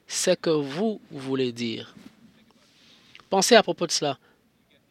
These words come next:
Si vous êtes ici, vous êtes malade, vous allez chez votre docteur, n'est-ce pas ? Si vous êtes vraiment malade, vous pouvez aller, euh, euh,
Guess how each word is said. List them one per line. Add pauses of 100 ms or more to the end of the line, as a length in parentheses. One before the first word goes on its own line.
(920)
Si
vous
êtes
ici,
vous
êtes
malade,
vous
allez
chez
votre
docteur,
n'est-ce
pas ? (560)
Si
vous
êtes
vraiment
malade,
vous
pouvez
aller,
euh, (1040)
euh,